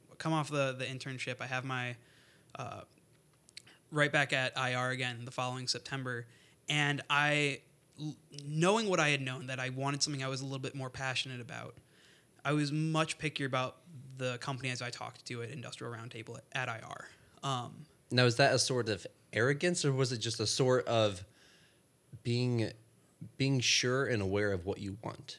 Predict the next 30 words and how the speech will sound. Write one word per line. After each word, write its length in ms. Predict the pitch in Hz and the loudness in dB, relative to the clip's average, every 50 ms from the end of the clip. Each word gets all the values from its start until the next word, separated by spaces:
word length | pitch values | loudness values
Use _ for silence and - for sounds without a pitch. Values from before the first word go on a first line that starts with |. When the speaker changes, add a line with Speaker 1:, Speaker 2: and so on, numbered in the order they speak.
| - - | -12 -6
Speaker 2:
and 120 | 110 110 95 | 0 2 2
Speaker 1:
I 20 | |
Speaker 2:
you 60 | 95 | 4
Speaker 1:
think 140 | 98 - 110 - | 4 4 4 4
Speaker 2:
don't 80 | - | 2
Speaker 1:
it 20 | - | 0
was, 80 | - | 0
Speaker 2:
wanna 160 | 101 98 95 | 0 0 0
waste 240 | 95 95 95 95 - | 2 2 0 0 0
Speaker 1:
I 20 | - | 0
Speaker 2:
your 80 | - - | 0 0
Speaker 1:
think 120 | 233 233 | 0 0
Speaker 2:
time? 80 | 233 240 | 0 0
Speaker 1:
it 40 | |
was 240 | 220 214 185 170 151 - - - | 0 0 -2 -2 -4 -8 -12 -6
more 280 | - 190 180 180 185 185 | 0 2 4 4 4 4
of 140 | 175 160 156 | 2 0 -2
the, 80 | 160 | -4
the 200 | 147 151 156 156 143 | -4 -4 -4 -2 0
second 280 | - 175 165 - 170 160 | 2 2 2 2 2 0
one, 120 | 156 151 | 0 2
and 440 | - 190 208 226 339 330 208 175 - - - - 123 | 2 2 4 4 4 2 2 -2 -6 -10 -14 -12 -8
knowing, 920 | 165 170 170 165 165 165 165 170 170 170 165 156 156 151 147 147 143 127 - - | -6 -4 -2 0 0 2 2 4 4 4 4 2 0 -2 -4 -6 -8 -8 -10 -6
yeah, 200 | - 175 175 156 | -2 2 2 2
exactly, 380 | 147 147 156 160 156 147 135 143 | 2 2 2 0 0 0 -2 -2
I, 60 | 151 | -2
knowing 380 | 151 165 175 185 202 220 214 196 | 0 0 2 2 2 2 2 2
what 100 | 165 143 | 2 2
I 80 | 135 | 2
wanted, 400 | 127 127 131 131 127 117 - - | 0 -2 -6 -6 -6 -8 -8 -12